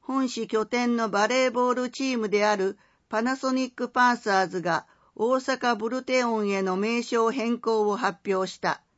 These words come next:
本市との連携協定に基づく活動を継続するというが、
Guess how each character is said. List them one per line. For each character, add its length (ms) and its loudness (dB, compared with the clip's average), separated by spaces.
本 300 -2
市 100 -12
と 160 -2
の 160 0
連 240 0
携 260 2
協 260 0
定 240 2
に 100 0
基 20 0
づ 400 -2
く 140 -2
活 320 -4
動 280 2
を 100 2
継 280 2
続 260 -2
す 140 -6
る 120 0
と 140 -2
い 120 0
う 140 2
が、 220 -4